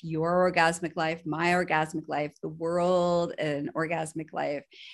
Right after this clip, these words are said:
and helping to heal, to support that. All right. Again, gaia morissette dot com is the gateway to all things Gaia.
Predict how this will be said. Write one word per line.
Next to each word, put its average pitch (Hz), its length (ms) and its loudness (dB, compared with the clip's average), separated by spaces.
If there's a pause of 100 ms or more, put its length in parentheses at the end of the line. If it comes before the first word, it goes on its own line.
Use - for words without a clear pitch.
(200)
and 170 140 -2
helping 165 520 -2
to - 80 -12
heal, 185 840 2 (380)
to 160 340 -4 (160)
support - 440 -10 (100)
that. - 160 -8 (960)
All 170 60 2
right. 185 380 6
Again, 170 580 4
gaia 147 180 0
morissette 175 460 0
dot 160 220 2
com 254 480 6 (480)
is 160 400 -2
the 170 80 -4
gateway - 580 -4 (480)
to - 100 -8
all 156 180 0
things - 300 -4
Gaia. - 340 -8